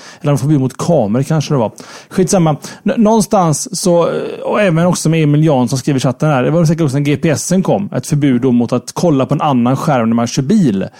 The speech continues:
Jag tror att detta är en sak som, om samhället accepterar det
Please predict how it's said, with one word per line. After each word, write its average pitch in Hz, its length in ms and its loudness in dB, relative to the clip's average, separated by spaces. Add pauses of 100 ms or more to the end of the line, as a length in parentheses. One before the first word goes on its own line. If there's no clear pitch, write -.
(320)
Jag 151 140 -2
tror 226 100 2
att 208 60 0
detta 233 280 0
är 196 680 0
en 175 140 0
sak 143 380 0
som, 160 220 -2
om 214 180 4
samhället 175 400 0
accepterar 151 640 0
det 151 160 2